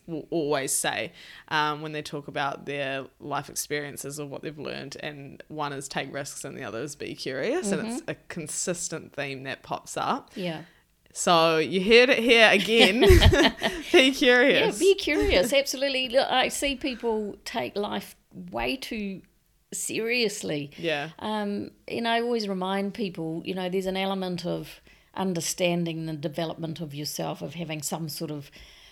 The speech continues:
Speaker 2: I call it a spiritual belief, and, and that's not about religious, but understanding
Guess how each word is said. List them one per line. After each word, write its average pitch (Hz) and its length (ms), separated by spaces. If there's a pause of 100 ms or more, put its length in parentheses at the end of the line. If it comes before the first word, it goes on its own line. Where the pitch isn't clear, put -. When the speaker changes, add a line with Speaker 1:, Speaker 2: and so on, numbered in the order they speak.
(380)
Speaker 2:
I 170 120
call 190 340
it - 120
a - 120
spiritual 175 760
belief, 147 440
and, 156 80
and 160 160
that's - 260
not 160 180
about 165 460
religious, 165 580
but - 200
understanding 170 1120